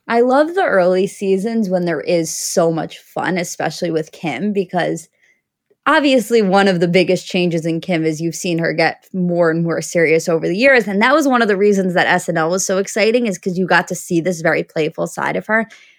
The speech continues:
And we do get that sometimes, don't get me wrong. Like, it's not like she was on S N L and any of us were shocked to see how funny and playful she can be. But it's just the majority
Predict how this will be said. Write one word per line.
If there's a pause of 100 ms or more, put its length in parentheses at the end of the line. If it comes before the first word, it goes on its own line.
And
we
do
get
that
sometimes,
don't
get
me
wrong.
Like,
it's
not
like
she
was
on
S
N
L
and
any
of
us
were
shocked
to
see
how
funny
and
playful
she
can
be. (460)
But
it's
just
the
majority